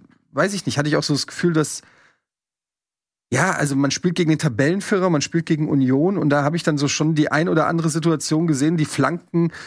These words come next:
von außen, die nicht konsequent verteidigt wurden, wo man so einfach dem Gegner auch ein bisschen viel Platz gelassen hat, wo ich mir auch gedacht habe, so, also hat Gladbach verfolgt, wie Union spielt? Es war, wirkte,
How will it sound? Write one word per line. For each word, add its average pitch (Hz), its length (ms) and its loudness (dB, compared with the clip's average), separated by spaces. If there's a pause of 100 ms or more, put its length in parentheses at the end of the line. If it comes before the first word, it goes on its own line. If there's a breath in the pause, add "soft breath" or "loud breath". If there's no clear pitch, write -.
(200 loud breath)
von 147 200 0
außen, 165 400 0
die 147 120 2
nicht 160 200 0
konsequent 160 480 0
verteidigt 156 600 -2
wurden, 151 220 2
wo 143 100 2
man 147 240 2
so 143 180 0
einfach 156 260 -4
dem 143 180 -2
Gegner 156 280 0
auch - 120 -4
ein 147 40 -4
bisschen 160 240 -2
viel 160 140 -2
Platz 156 300 -4
gelassen 151 360 -2
hat, 139 120 -4
wo 143 80 0
ich 143 100 -6
mir 147 100 0
auch 160 120 -2
gedacht 143 340 -2
habe, 135 120 -4
so, 147 200 -2 (400 loud breath)
also 139 380 -2 (440)
hat 156 160 -4
Gladbach - 400 -2
verfolgt, - 560 -2
wie 175 300 0
Union 156 1080 -2 (120)
spielt? 240 580 0
Es 165 180 0
war, 151 240 0
wirkte, 208 500 0